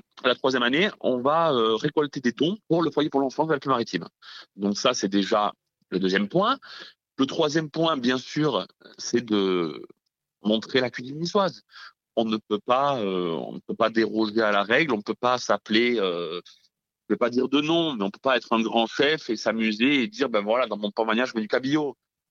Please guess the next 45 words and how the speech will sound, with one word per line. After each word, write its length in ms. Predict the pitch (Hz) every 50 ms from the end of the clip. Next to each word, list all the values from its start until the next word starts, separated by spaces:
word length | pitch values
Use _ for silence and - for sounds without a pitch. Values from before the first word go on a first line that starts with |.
| _ -
C'est, 160 | 107 104 104
c'est 160 | - - 110
pas 120 | - 131
ça. 200 | 135 - 170 - - 104 - - - - - - _ _ -
Outre 440 | 202 214 220 - - - - - -
la 100 | - 117
cuisine 340 | - - - 131 127 135 139
niçoise 320 | 139 139 135 - 147 139 -
que 120 | - 120
je 60 | 110
défends, 400 | 113 120 - - 175 190 202 196 - - - - - -
c'est 280 | - - - 120 - -
une 200 | 131 127 120 113
défense 320 | 127 147 135 - 170 165 139
de 60 | 131
cuisine 240 | - - 127 123 117
française. 500 | - 143 143 - - 156 143 117 107 - -
Aujourd'hui, 240 | 104 113 117 127 131
la 80 | 117
cuisine 180 | - - 113 107
française 320 | - - 110 - 120 107
est 140 | 104 95 -
réputée. 420 | 117 110 - - 120 - - 117 - _
Pourquoi ? 480 | - 131 - - - 127 135 147 185 208 - - - - - - - _ _
Parce 180 | - 117 - -
que 360 | - - 143 160 185 202 202 _ _ _ _ _ _ -
on 80 | 120
a 100 | 135 147
des 100 | 139 139
régions, 400 | 127 123 127 113 - 107 95 85 - _ _ _ _ -
on 100 | - 107
a 100 | 117 117
des 100 | 117 107
produits 420 | - 98 107 156 143 127 123 120
régionaux, 440 | 117 98 95 - 92 87 82 80 78 - - - - -
on 80 | - 107
a 80 | 107 101
des 120 | 107 101 - - -
chefs 160 | 190 165 -
régionaux, 560 | - - 131 113 117 117 117 123 143 170 190 202 - - - _
des 160 | - 107 113 107
chefs 260 | - - 127 - - -
régionaux 720 | - - 117 - 165 160 131 117 127 127 123 139 170 196 190 - - - - _
qui 100 | - 120
se 140 | 104 - -